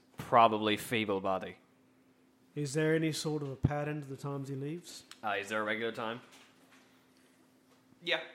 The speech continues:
Speaker 3: they're, they're pretty regular.
Speaker 1: About the same times every day?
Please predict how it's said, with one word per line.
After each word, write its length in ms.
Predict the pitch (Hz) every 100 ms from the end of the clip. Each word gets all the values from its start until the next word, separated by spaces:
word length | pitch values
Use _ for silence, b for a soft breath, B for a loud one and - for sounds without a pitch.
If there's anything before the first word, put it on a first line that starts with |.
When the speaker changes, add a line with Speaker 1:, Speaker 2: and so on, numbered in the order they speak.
| -
Speaker 3:
they're, 160 | 135
they're 140 | 131 139
pretty 200 | 135 120
regular. 340 | 107 101 101 104 - - _ _ _ _ - - _ _ _ _ b b _ -
Speaker 1:
About 200 | 113 107
the 60 |
same 260 | - 104 101
times 320 | 107 101 101
every 180 | 98 98
day? 220 | 104